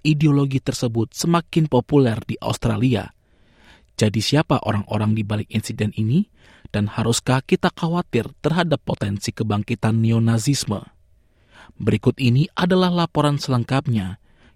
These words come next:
yang disusun oleh Katriona Stirat untuk S B S News. Ada kekhawatiran mengenai kemungkinan meningkatnya neonazisme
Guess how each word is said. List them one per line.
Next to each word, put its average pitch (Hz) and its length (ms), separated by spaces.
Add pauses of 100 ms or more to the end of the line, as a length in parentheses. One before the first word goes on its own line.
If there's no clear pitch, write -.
yang 165 240
disusun 139 560
oleh 104 240
Katriona 107 640
Stirat 117 400 (480)
untuk 165 480
S 104 160
B 110 160
S 120 240
News. - 560 (560)
Ada 190 240
kekhawatiran 127 880
mengenai 175 560
kemungkinan 143 640
meningkatnya 110 720
neonazisme 143 880